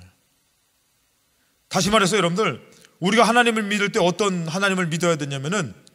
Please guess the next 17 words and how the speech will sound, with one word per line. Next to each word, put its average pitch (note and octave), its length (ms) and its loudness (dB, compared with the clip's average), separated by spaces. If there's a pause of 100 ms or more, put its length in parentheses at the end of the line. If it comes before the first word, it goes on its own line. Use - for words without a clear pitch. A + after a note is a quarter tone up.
(180)
어떤 F#3 280 2
하나님으로 G3 380 0
선택해야 F#3+ 440 -4
되냐면은, D#3 420 -2 (440)
내 A3+ 360 6
생명을 B3 640 2
바쳐도 - 720 2 (1800)
나를 G3+ 220 4
책임져 D#4 420 2
주실 G3 280 -2
하나님. G#2+ 360 -6 (3250)
믿습니다가, D3 960 -6
믿습니다가 C#3+ 640 -6
아니라 C3 220 -8
미칩니까? C#3 720 -8
<laughs> - 1040 -20
아, - 220 -14